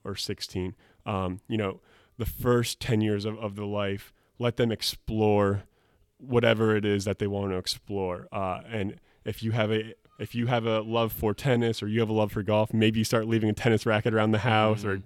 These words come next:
Speaker 1: golf club, and they're gonna get interested in, in that stuff 'cause kids are just naturally interested.
Speaker 2: Mm-hmm.
Speaker 1: And then let them, for the next four or five years, maybe start working with the coach,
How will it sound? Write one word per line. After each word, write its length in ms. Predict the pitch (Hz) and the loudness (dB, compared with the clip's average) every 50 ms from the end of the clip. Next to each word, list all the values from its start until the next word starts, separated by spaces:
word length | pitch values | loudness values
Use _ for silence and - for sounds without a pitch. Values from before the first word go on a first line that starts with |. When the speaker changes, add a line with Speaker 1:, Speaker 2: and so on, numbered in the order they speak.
| - _ | -10 _
Speaker 1:
golf 260 | - 123 113 117 - | 0 2 2 2 0
club, 200 | - - 117 110 | 0 -2 -2 0
and 100 | 107 107 | 2 4
they're 120 | 110 110 113 | 4 4 4
gonna 220 | 104 117 117 113 | 4 4 4 4
get 180 | 104 120 123 110 | 4 2 2 2
interested 440 | 147 143 147 - 113 - - 110 101 | 2 0 0 0 -4 -4 -4 -2 0
in, 160 | 98 98 101 | -2 -2 -2
in 120 | 101 92 | -4 -6
that 200 | 98 101 98 92 | -6 -6 -6 -8
stuff 220 | - - 98 92 - | -8 -10 -12 -10 -10
'cause 220 | - 104 - - - _ - | -10 -10 -10 -12 -16 _ -8
kids 180 | - 139 127 120 | -6 -4 -2 -2
are 60 | 120 | -2
just 160 | 110 120 - | -2 -2 -2
naturally 360 | 113 104 104 104 - 113 110 | 0 0 0 0 -2 -4 -4
interested. 440 | 110 104 - - - - 101 92 87 - _ - - - - - | -2 -4 -4 -6 -8 -8 -8 -8 -8 -10 _ -20 -20 -20 -20 -20
Speaker 2:
Mm-hmm. 200 | 92 90 87 85 92 - | -18 -18 -18 -18 -12 -4
Speaker 1:
And 180 | - 117 113 113 | -2 0 2 2
then 380 | 117 113 110 107 107 104 104 101 _ _ _ _ _ - | 2 2 2 2 2 0 -2 -4 _ _ _ _ _ -6
let 220 | 110 113 110 - | -6 -6 -4 -2
them, 260 | - 123 120 117 110 | 0 0 2 2 0
for 100 | 104 - | 0 -2
the 60 | 113 | -2
next 260 | 113 110 110 - - - | -2 -2 -2 -2 -4 -4
four 240 | - 120 110 110 | -2 0 2 2
or 60 | 110 107 | 2 0
five 420 | - - 117 110 110 110 113 107 | 0 2 4 4 4 4 2 0
years, 540 | 110 107 104 101 98 92 95 95 - - - _ _ _ _ _ _ _ _ _ _ _ _ _ _ - - 120 | -2 -2 -2 -2 -4 -4 -6 -8 -10 -12 -16 _ _ _ _ _ _ _ _ _ _ _ _ _ _ -20 -20 -8
maybe 200 | - 113 110 107 | -4 -2 -2 -2
start 380 | 101 - - 120 113 107 131 135 | 0 0 0 2 2 0 -4 -8
working 300 | 139 123 120 120 - 123 | -4 -2 0 0 2 2
with 120 | 117 113 110 | 0 0 0
the 60 | 107 | -2
coach, 580 | - - - 120 117 131 139 - - - - | -4 0 0 2 2 0 -2 -4 -8 -12 -12